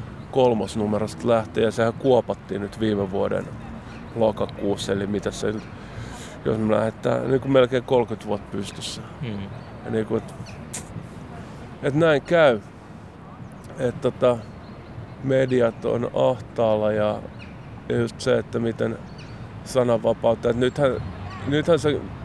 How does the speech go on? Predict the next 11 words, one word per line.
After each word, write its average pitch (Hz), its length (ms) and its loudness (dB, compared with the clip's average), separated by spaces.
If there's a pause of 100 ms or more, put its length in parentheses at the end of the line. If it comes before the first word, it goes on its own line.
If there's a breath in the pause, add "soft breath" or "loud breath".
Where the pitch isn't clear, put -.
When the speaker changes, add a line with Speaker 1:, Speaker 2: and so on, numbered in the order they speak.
(800)
Speaker 1:
sisältöhän 120 1000 4
ei, 110 300 4 (1600 loud breath)
on 139 160 4
ollut 135 300 6
tosi 143 240 4
paljon 135 440 4
viime 143 300 6
vuosina 131 440 8
ollut 131 200 6
se, 135 300 2 (300)
että 143 380 2